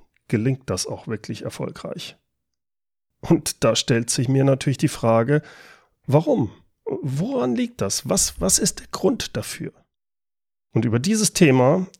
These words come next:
habe ich letzte Woche ein Q and A Webinar für Unternehmer veranstaltet. Nach einem zehn bis fünfzehnminütigen Impulsvortrag von mir habe ich danach Fragen der Teilnehmer beantwortet.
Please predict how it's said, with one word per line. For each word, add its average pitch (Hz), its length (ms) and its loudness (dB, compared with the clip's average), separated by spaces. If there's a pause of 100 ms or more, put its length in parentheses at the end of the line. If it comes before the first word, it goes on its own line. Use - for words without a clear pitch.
habe 139 220 2
ich 113 100 -4
letzte 117 440 0
Woche 117 500 0
ein 113 240 0
Q 120 240 0
and 117 160 0
A 113 220 0
Webinar 113 480 4
für 131 140 -4
Unternehmer 110 520 2
veranstaltet. - 880 -6 (1040)
Nach 139 180 4
einem 147 300 4
zehn 180 240 6
bis 147 100 2
fünfzehnminütigen 139 880 4
Impulsvortrag 120 800 0
von 120 220 2
mir 160 240 6 (540)
habe 113 180 0
ich 123 80 2
danach 123 320 4
Fragen 107 540 2
der 131 140 0
Teilnehmer 113 520 4
beantwortet. - 960 -6